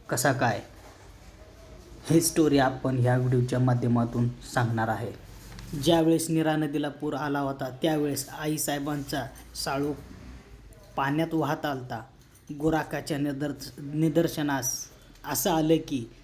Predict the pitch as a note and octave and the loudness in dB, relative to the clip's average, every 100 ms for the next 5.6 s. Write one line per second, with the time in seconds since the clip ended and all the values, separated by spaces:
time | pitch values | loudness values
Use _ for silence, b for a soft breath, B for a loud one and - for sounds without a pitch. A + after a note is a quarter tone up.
0 | - - G#3+ G#3+ F#3+ F#3 D#3+ D3 A#2+ A2+ | -20 2 2 2 0 2 2 2 -2 -6
1 | - - - _ E3+ G3 E3 C#3 F3+ F3+ | -18 -20 -20 _ 2 4 2 -2 0 2
2 | F3 F3 C#3+ C3+ - - b b b b | 0 -2 -4 -4 -6 -14 b b b b
3 | b b b b - - - D#3+ E3 D#3+ | b b b b -20 -20 0 2 4 0
4 | D#3 E3 D3+ D3+ D#3+ B2 C#3 A#2+ - - | -2 -2 0 2 0 0 -6 -6 -10 -14
5 | - - D3+ E3 E3+ | -16 -8 -2 0 0